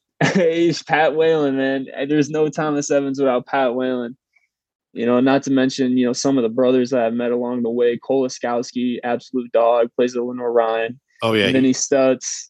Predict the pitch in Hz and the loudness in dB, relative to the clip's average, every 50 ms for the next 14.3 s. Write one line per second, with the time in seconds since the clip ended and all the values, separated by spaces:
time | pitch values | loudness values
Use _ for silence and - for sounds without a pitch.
0 | _ _ 139 139 135 135 127 127 123 123 127 127 123 120 131 135 135 139 - 131 | _ _ -4 -2 0 2 2 4 4 2 2 0 0 -2 0 2 2 0 0 0
1 | 127 139 139 131 135 135 135 - - - - - - - _ _ _ _ - - | -2 0 2 2 2 0 0 -2 -6 -10 -12 -14 -20 -20 _ _ _ _ -6 -2
2 | 131 131 135 135 135 127 - - - 123 131 135 - 147 127 135 - - 143 135 | 0 2 2 0 0 -4 -10 -10 -6 -4 -2 0 2 2 2 2 2 0 0 2
3 | 135 135 139 135 135 131 127 135 135 135 135 135 123 135 135 131 135 139 139 139 | 4 4 4 2 2 0 -2 -4 -2 -2 -2 -2 -2 -2 -2 -2 0 -2 -2 -2
4 | 139 139 135 135 131 135 127 - - 135 135 135 135 131 - - 135 131 131 135 | -2 -2 -2 -4 -4 -6 -8 -6 -4 -2 0 0 -2 -2 -2 -2 0 0 2 2
5 | 139 139 135 - _ _ _ _ _ _ _ _ _ _ _ _ - 135 131 131 | 2 0 -2 -4 _ _ _ _ _ _ _ _ _ _ _ _ -4 -2 0 0
6 | 127 127 127 131 135 131 139 135 127 123 120 120 135 135 143 139 131 123 120 120 | 0 0 0 0 0 0 0 -2 -2 -2 -2 0 0 0 2 2 0 0 -2 -4
7 | 127 131 120 131 131 127 120 131 127 127 131 127 120 123 127 127 110 - 127 135 | -4 -6 -6 -4 -6 -6 -4 -2 -2 0 0 0 0 0 -2 -4 -4 -2 -2 -4
8 | 131 - - 139 131 120 123 127 127 131 127 123 120 120 120 117 - - 120 110 | -4 -2 0 0 0 2 0 0 0 0 -2 -2 -2 -2 -2 -4 -2 -2 -2 -2
9 | 117 123 127 123 120 120 120 117 131 - - 107 104 107 110 123 139 _ _ _ | 0 0 2 2 4 2 2 -2 -4 -4 -2 0 2 2 2 0 -4 _ _ _
10 | _ _ - 120 110 104 104 120 131 127 127 143 160 175 _ _ _ _ - - | _ _ -12 -8 -6 -6 -6 -6 -8 -8 -12 -14 -14 -16 _ _ _ _ -16 -8
11 | - - 127 131 127 127 120 123 117 123 127 - - 98 117 139 - 123 127 143 | -4 0 0 2 2 0 0 0 0 0 0 -2 -2 -2 -2 -2 -2 -2 -2 -2
12 | - - 156 147 147 147 151 151 151 151 147 147 147 _ _ _ _ _ _ _ | -2 -2 0 0 0 0 0 -2 -2 -2 -2 -4 -8 _ _ _ _ _ _ _
13 | _ _ _ _ _ _ _ - - - 160 165 175 180 170 - 185 180 175 180 | _ _ _ _ _ _ _ -10 -4 -2 0 2 2 2 0 0 0 0 2 2
14 | 180 180 180 175 - - | 2 2 0 -2 -6 -10